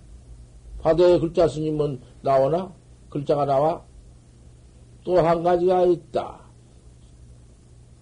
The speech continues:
침투, 그 계자, 계자씨의 침투다.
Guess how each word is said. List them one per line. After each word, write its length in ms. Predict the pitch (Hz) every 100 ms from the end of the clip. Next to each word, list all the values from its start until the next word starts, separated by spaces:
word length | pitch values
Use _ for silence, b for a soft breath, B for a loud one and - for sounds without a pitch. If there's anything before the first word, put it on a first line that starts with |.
| - - - - - - - -
침투, 840 | - 180 185 - - - 208 262 - - - - - - - - - - - - -
그 140 | 175 -
계자, 480 | 131 127 170 170 - - - -
계자씨의 840 | 127 135 175 160 - 190 214 208 - - -
침투다. 680 | - 170 139 - - - -